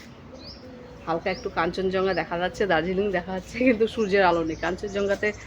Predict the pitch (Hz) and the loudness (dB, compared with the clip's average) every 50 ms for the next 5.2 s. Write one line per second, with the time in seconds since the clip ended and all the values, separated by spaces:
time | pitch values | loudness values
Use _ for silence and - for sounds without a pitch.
0 | - - - - - - - - - 196 196 190 190 196 190 190 190 202 208 202 | -14 -14 -14 -14 -14 -14 -14 -8 -2 2 4 6 6 6 6 8 6 6 4 4
1 | - 240 233 233 233 254 240 208 202 208 - - 208 208 208 208 202 185 180 - | 6 6 6 8 6 4 4 4 2 2 0 -2 0 2 4 4 4 4 2 2
2 | - 190 170 170 156 - - 160 156 156 160 170 175 175 165 - - - - - | -2 -2 -2 -2 -4 -4 -4 -4 -2 -2 -2 -4 -4 -6 -6 -8 -12 -18 -18 -18
3 | - - - - - - - 196 214 202 190 190 196 180 175 170 170 190 185 - | -18 -18 -18 -18 -12 -6 -4 0 2 4 4 4 2 2 2 2 2 0 2 4
4 | - 233 214 208 202 196 196 190 196 208 202 214 208 214 208 208 214 196 190 180 | 6 6 8 6 6 4 4 4 4 2 2 0 -2 -2 -2 0 2 2 2 2
5 | 175 185 170 165 | 2 2 2 0